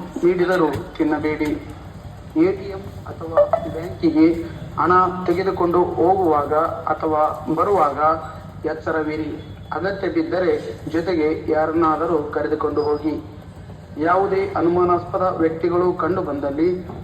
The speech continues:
ಕೂಡಲೇ ಕುಷ್ಟಗಿ ಪೊಲೀಸ್ ಠಾಣೆಗೆ ಅಥವಾ ಪೊಲೀಸ್ ತುರ್ತು ಸಹಾಯವಾಣಿ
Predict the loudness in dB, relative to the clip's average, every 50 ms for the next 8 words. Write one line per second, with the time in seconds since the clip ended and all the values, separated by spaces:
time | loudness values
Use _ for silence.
0 | -14 -14 -12 -2 2 4 4 4 4 4 4 2 0 -2 -2 -2 -2 -2 -2 -2
1 | -2 -2 -2 -2 0 2 2 2 2 2 -2 -4 -4 -2 -2 -2 -2 -2 -2 -2
2 | -2 -4 -6 -8 -8 -6 -4 -2 0 2 2 2 2 0 -4 -4 0 2 2 4
3 | 4 2 0 -2 -4 -8 -12 -8 -4 -4 -4 -2 -2 -2 -2 -2 -2 0 -2 0
4 | 0 0 2 2 2 0 0 0 0 4 4 4 4